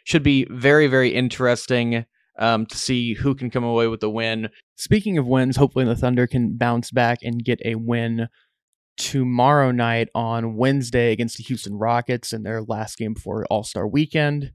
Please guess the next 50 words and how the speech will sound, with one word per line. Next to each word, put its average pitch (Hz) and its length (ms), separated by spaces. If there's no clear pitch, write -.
But - 200
Joe, 135 300
I 135 40
just 135 180
wanted 127 120
to 117 60
say 123 180
thank 123 280
you 127 80
so - 120
much 113 200
for - 80
coming 110 260
on 120 160
with 117 160
me, 120 220
and 110 200
thank 131 200
you 131 140
all 120 140
for 113 160
listening 117 420
to 110 80
the 107 80
Thunder 110 220
Buddies 101 300
podcast. 127 840
We 135 120
will 156 260
be 143 200
having 123 260
some 127 180
coverage, 120 500
whether 113 240
it's - 100
from 117 160
Joe 123 340
or 113 140
the 104 80
rest 110 200
of 120 60
the 117 60
Oklahoman 117 520
or 101 100
myself, 120 680
over 143 260
All-Star 123 400
Weekend 113 460
during 107 240
this 107 280